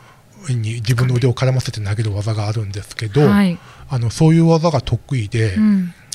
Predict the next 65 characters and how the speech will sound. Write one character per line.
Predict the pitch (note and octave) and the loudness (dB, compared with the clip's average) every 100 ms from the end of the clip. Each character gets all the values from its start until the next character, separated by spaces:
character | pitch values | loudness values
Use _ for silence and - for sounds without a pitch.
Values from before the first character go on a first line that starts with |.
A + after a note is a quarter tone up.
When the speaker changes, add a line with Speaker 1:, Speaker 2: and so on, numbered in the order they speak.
| - | -8
Speaker 1:
力 | - - E3+ | -4 -2 0
で | B2 | -2
勝 | - B2 | -4 -6
っ | |
て | - | -6
い | G#2 | -8
た | G#2 | -6
ん | G#2 | -8
で | F#2 | -10
す | - | -12
け | G#2+ | -8
ど、 | A2 G#2+ | -6 -4
Speaker 2:
は | G#2 F#3 | 0 0
い。 | D#3 - - _ A#2+ | 0 -6 -20 _ -8
Speaker 1:
あ | G2 | -6
の、 | G2 G#2 - _ _ | -6 -8 -12 _ _
今 | G#3+ A3 D3 | -6 -2 0
は | D3+ G#2 - - | 0 0 -8 -6
下 | - C4+ | -2 -2
か | C#4+ | -2
ら | C#4 | -2
取 | C#4+ | 0
り | F#3 | 0
に | |
行 | A#2+ | 0
け | |
る | A#2 | 0
よ | A2+ | -2
う | |
に | G#2+ | -4
な | G2+ | -8
っ | |
た | - | -10
ん | E2 | -16
で | F2 | -8
す。 | A2+ G2 | -8 -4
Speaker 2:
あ | A3+ A#3 A#3 A#3 A3+ G#3 | -4 -2 0 2 0 2
ー、 | G3+ | 4
は | G#3 | 4
い、 | |
は | D#3+ F#3 F#3+ | 4 4 6
い。 | |
Speaker 1:
脇 | C3 - D3+ | 4 4 2
を | |
締 | A#2+ C3+ | 2 -2
め | G2+ | -4
て。 | F2 - | -8 0
Speaker 2:
う | A3 | 4
ん、 | G#3 E3 E3+ | 4 4 2
う | |
ん。 | F#3 E3+ - - | 2 2 -4 -4
Speaker 1:
な | F#3 | 0
の | F#3+ D3+ | 2 2
で、 | D3 C3 G2+ - _ - - | 4 2 0 -10 _ -12 -4
え | D3 | -2
ー、 | C3 | -2
左 | E3 G3 G#3 | 2 2 2
上 | A3 G#3+ | 2 0
手 | G#3 E3+ | 2 2
を | F3+ F3 G#2+ G2 _ - | 4 4 2 -2 _ 0
脇 | C#3 - G3+ | 0 2 0
を | |
締 | E3+ D#3 | 0 -2
め | C3 | 0
て、 | D3+ A#2+ G2+ | 2 2 0